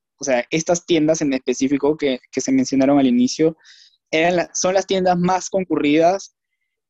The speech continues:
e incluso cuando abrier-, reabrieron estas tiendas, eh, cuando se levantaron las medidas de la cuarentena, la gente es capaz de hacer cola,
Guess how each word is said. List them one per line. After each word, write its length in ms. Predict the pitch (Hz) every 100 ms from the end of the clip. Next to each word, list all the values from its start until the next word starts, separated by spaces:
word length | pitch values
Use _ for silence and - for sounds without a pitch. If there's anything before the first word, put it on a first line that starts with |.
| _ _ -
e 80 | 165
incluso 580 | 160 180 214 - 220 214
cuando 340 | 180 160 143
abrier-, 460 | 131 156 180 185 185
reabrieron 640 | 151 139 143 180 196 196
estas 360 | 175 175 175 -
tiendas, 440 | 165 160 165 165 -
eh, 440 | 147 139 131 127
cuando 180 | 135 131
se 120 | 131
levantaron 380 | 139 131 139 170
las 100 | 165
medidas 260 | 135 131 151
de 60 |
la 80 | 151
cuarentena, 560 | 135 123 127 131 156 -
la 100 | 143
gente 340 | - 151 160 175
es 120 | 175
capaz 360 | 160 147 147 156
de 80 |
hacer 240 | 135 131 -
cola, 420 | 202 175 135